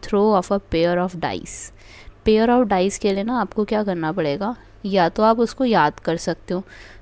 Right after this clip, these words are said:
दूसरी चीज़ आप क्या कर सकते हो, उसको क्रिएट कर लो फटाफट से,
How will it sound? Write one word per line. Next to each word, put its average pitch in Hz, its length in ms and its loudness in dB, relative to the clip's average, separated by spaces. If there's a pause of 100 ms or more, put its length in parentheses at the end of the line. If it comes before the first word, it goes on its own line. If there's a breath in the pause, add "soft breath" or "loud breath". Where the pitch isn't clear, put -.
(120)
दूसरी 202 420 0
चीज़ 240 420 -2 (200)
आप 185 180 0
क्या 202 180 0
कर 202 140 0
सकते 196 340 -4
हो, 220 80 0
उसको 220 240 -4
क्रिएट 170 460 -2
कर 175 180 0
लो 170 160 0
फटाफट 175 480 -4
से, 190 180 -6